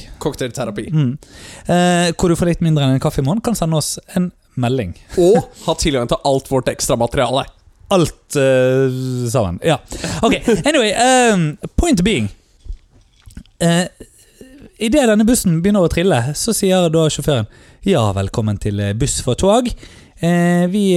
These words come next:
Speaker 2: regner med, vi skal st-, gjøre alle stoppene underveis, så vi regner med å være i Bergen om cirka to og en halv time.» Nå, jeg vil legge til det at jeg altså hadde et fly på dette tidspunkt om litt mindre enn tre timer.
Speaker 1: Ja.
Speaker 2: Ja.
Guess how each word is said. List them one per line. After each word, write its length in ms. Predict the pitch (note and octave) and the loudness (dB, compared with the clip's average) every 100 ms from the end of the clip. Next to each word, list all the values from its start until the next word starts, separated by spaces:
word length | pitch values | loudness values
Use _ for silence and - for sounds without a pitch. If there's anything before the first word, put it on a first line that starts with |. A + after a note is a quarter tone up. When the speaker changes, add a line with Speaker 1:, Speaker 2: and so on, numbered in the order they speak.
| E3 | 2
Speaker 2:
regner 280 | E3 E3 F#3 | 2 2 0
med, 440 | D#3+ D3+ C#3+ C#3+ | 0 0 0 0
vi 80 | C#3+ | 0
skal 220 | D#3 - B2+ | -2 -4 -8
st-, 80 | - | -2
gjøre 260 | D3 D3 | 0 2
alle 140 | D3+ D3+ | 2 0
stoppene 380 | - - C3+ C3 | -2 -2 0 2
underveis, 320 | C#3 C#4 A#3+ | 2 2 0
så 60 | C#4+ | 0
vi 80 | |
regner 220 | A#3 G3 F#3+ | 0 2 2
med 80 | F3 | 2
å 80 | |
være 380 | C#3+ C3+ C#3 C#3+ | 2 -2 0 -2
i 40 | A#2+ | 0
Bergen 380 | C3+ C3 A2+ | -2 -2 -2
om 80 | G#2+ | -4
cirka 320 | A2 - - - | -6 -8 -8 -8
to 140 | - G#2+ | -6 -4
og 60 | G2 | -4
en 80 | |
halv 160 | G2 G2 | -4 -6
time.» 280 | - G2+ G#2 - - E3+ | -6 -6 -8 -10 -18 -4
Nå, 140 | A3 C#4 | 0 2
jeg 80 | C4 | 2
vil 100 | C4 | 2
legge 220 | B3+ C4 | 2 0
til 220 | - A3 | 0 0
det 100 | E3+ | 2
at 300 | B2+ C#3 - | 2 -2 -2
jeg 100 | G3+ | 0
altså 280 | F#3 G3+ A3 | 0 0 0
hadde 160 | G3+ G#3+ | 2 2
et 140 | G#3+ - | 0 -2
fly 240 | D#3+ C3+ B2 - - - _ | 0 0 0 -2 -14 -20 _
på 120 | B3 | 0
dette 200 | A3 B3+ | 0 0
tidspunkt 540 | - - - E3 - - - _ - | 0 -2 -2 -2 -4 -12 -18 _ -2
om 160 | D#3+ D3 - _ _ _ _ - | 0 -2 -8 _ _ _ _ -4
litt 320 | D4+ A#3+ - | -2 -2 -2
mindre 320 | E3+ D3+ A#2+ | -4 -2 -2
enn 80 | A2+ | -4
tre 160 | - B2+ | -4 -6
timer. 300 | - G#2 - - _ _ _ _ _ _ _ _ _ _ _ _ _ _ _ _ _ _ _ _ _ - | -6 -8 -10 -16 _ _ _ _ _ _ _ _ _ _ _ _ _ _ _ _ _ _ _ _ _ 0
Speaker 1:
Ja. 160 | A3 E3 - | 0 0 -2
Speaker 2:
Ja. 280 | F#3+ E3 | 2 2